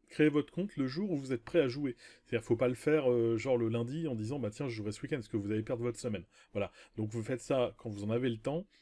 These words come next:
vous téléchargez le jeu, vous l'installez, vous créez votre compte à l'issue si vous pouvez encore le faire comme ça. Euh, je vérifie, touc. Oui, on peut le télécharger, donc c'est bon, c'est impeccable.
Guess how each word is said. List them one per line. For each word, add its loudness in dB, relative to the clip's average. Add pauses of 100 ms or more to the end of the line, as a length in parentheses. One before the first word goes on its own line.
(140)
vous -2
téléchargez 4
le -4
jeu, 0
vous 0
l'installez, 0
vous -2
créez 2
votre -2
compte -6
à -2
l'issue -8
si -8
vous -4
pouvez -2
encore 0
le 2
faire -10
comme -2
ça. -4 (320)
Euh, -2
je -8
vérifie, -8 (100)
touc. -10 (440)
Oui, 2
on 0
peut -4
le -2
télécharger, 0
donc -4
c'est -6
bon, -4
c'est -6
impeccable. -2